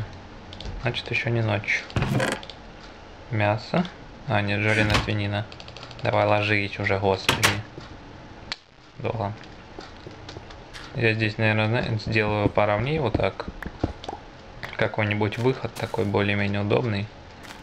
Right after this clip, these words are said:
Даже не знаю. Вот так, наверное.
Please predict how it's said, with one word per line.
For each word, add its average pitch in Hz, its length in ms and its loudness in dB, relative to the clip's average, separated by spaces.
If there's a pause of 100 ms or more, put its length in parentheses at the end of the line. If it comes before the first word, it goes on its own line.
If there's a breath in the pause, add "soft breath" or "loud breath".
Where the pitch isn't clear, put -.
(300)
Даже 107 320 0
не 107 120 2
знаю. 101 400 0 (2000)
Вот 107 140 0 (120)
так, 143 160 6 (100)
наверное. 101 540 4